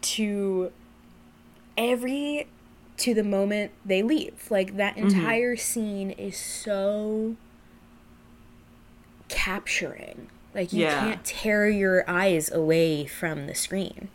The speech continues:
Speaker 2: Yeah, and I think part of it is the literal movement of a speeding train, but the
Speaker 1: Yeah.
Speaker 2: forward momentum of, like, there is the drop and it's go time. And
Speaker 1: Yeah.
Speaker 2: I th-, don't think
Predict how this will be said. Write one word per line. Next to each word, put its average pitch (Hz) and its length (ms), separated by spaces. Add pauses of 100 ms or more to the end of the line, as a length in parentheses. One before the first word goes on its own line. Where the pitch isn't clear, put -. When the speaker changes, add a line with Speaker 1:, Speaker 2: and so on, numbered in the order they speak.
(140)
Speaker 2:
Yeah, 151 300
and 233 120
I 262 80
think 403 200
part 247 200
of 240 80
it 208 100
is 185 320
the 180 160
literal 180 680
movement 175 560
of 156 180
a 151 200
speeding 170 600
train, 170 500 (240)
but 202 160
the 208 100
Speaker 1:
Yeah. 156 80
Speaker 2:
forward 285 480
momentum 185 840 (200)
of, 175 180
like, 185 200
there 202 200
is 190 180
the 180 100
drop 202 600
and 180 160
it's 156 200
go 151 420
time. 151 460 (260)
And 202 160
Speaker 1:
Yeah. 160 100
Speaker 2:
I 220 80
th-, 226 160
don't 262 260
think 247 380